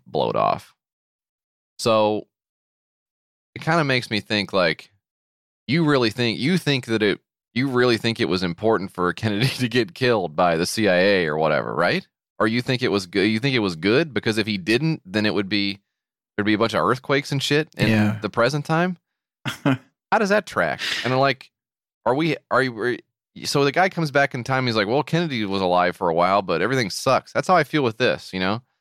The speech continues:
Speaker 1: Well, we got,
Speaker 2: Yeah.
Speaker 1: well, Trump is, Trump's not the guy anymore, but, like, are we, uh, we happy with the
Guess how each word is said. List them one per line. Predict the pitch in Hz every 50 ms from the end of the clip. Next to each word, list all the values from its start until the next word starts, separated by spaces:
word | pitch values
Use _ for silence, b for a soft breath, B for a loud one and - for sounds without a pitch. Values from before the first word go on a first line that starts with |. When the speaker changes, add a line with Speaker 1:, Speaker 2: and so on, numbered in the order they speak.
| _ _ _ _ _ _ -
Speaker 1:
Well, | 147 170 190 190 180
we | 160 156
got, | 147 165 104 117
Speaker 2:
Yeah. | 135
Speaker 1:
well, | 160 160
Trump | - - 185 196 208 - 156
is, | 135 120 - - - - 110 117
Trump's | - 190 202 -
not | 185 170 160
the | - 101
guy | 95 123 143 139 120
anymore, | 101 98 95 95 98 98 98
but, | 92 90 64
like, | 73 87 80 78 - - - _ _ _ _ _ _ _ _ _ _ _ _ _ _ _ _ _ _ _ _ _ _ _ _ _
are | - 90
we, | 95 101 107 104 101 98
uh, | 98 95 95 95 92 92 95 101 - _ _ _ _ _ _ _ _ _ _ _ _ _ _ _ _ _ _ _ _ _ _ _ -
we | 110 104
happy | 95 98 120 147 - 180 175
with | 170 175 170 170
the | - 165 165 160 160 165